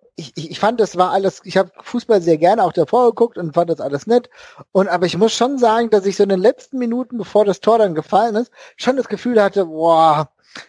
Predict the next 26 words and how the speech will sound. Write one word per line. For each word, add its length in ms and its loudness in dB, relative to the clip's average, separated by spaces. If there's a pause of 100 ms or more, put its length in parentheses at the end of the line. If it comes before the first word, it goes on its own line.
(220)
ey, 160 2
jetzt 280 0
könnten 380 -2
die 100 4
halt 120 2
auch 160 -2
mal 200 4
schon, 280 0
jetzt 180 -10
könnten 300 0
sie 80 -2
schon 180 0
mal 120 2
den, 240 -6
äh, 100 -8
Führungstreffer 720 0
machen, 400 -2
weil 200 2
irgendwie 280 -2
verdient 360 -2
hätten 200 0
sie 80 -12
sich 140 -8
schon. 240 0 (360)
Und 200 -2
dann 200 0